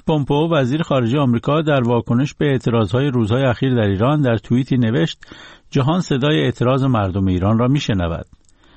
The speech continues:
وزیر خارجه آمریکا در این توییت که صبح چهارشنبه آن را منتشر کرده، نوشته است: "رژیم به گفته او فاسد ایران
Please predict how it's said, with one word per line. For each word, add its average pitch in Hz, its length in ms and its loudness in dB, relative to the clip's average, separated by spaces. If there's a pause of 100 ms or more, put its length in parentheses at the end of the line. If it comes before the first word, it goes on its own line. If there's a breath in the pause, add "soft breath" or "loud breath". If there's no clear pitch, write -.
(180 soft breath)
وزیر 107 280 0
خارجه 113 380 -2
آمریکا 117 320 0
در 113 140 -2
این 110 140 0
توییت 110 320 -2
که 120 100 0
صبح 110 280 -2
چهارشنبه 104 560 0
آن 143 100 2
را 101 80 0
منتشر 98 480 -2
کرده، 127 460 0 (540 loud breath)
نوشته 170 380 0
است: 175 240 0
"رژیم 131 340 0 (160)
به 127 80 0
گفته 113 320 -2
او 143 200 2
فاسد 98 420 -4
ایران 120 380 0